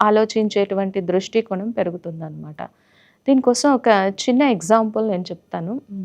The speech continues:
ఇప్పుడు చాలామంది, ఆ, ఒక, ఎవరికైనా సరే ఈ డ్రీమ్ ఉంటుంది కదా, ఒక ఓన్ హౌస్ ఉండాలి, ఆ,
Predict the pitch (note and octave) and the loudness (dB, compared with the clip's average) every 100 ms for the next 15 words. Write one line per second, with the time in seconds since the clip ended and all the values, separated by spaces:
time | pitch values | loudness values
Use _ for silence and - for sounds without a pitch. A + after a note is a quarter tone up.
0 | F3 G3 _ _ _ _ _ _ _ - | -12 -16 _ _ _ _ _ _ _ -10
1 | G3 G#3+ G#3+ G3+ F3+ G3+ A3 G3+ F3 A3+ | -2 -2 2 2 4 2 0 -2 0 -2
2 | G#4+ _ _ _ _ _ - F#3 F#3 F#3 | -2 _ _ _ _ _ -6 -2 0 0
3 | - B3+ D4 B3 G#3 G#3 G3 F3+ D4 D#4 | 4 8 8 8 6 6 8 8 8 10
4 | C#4+ D#4+ D4+ C#4 D#4 B3 G#3 F#3+ B3+ C#4 | 8 8 8 6 6 6 4 8 8 10
5 | A#3+ F#3 E3+ E3+ E3 - F#3+ G3 F3+ - | 6 4 -2 -4 -6 -4 -2 -2 -4 -14
6 | _ _ _ _ - A#3+ A3 A#3+ C#4 A#3 | _ _ _ _ 4 8 12 12 10 10
7 | G#3 G#3 - A3+ G3+ G3 F3 F3 E3+ - | 8 8 4 0 4 6 8 6 2 -2
8 | - G3 | -12 -12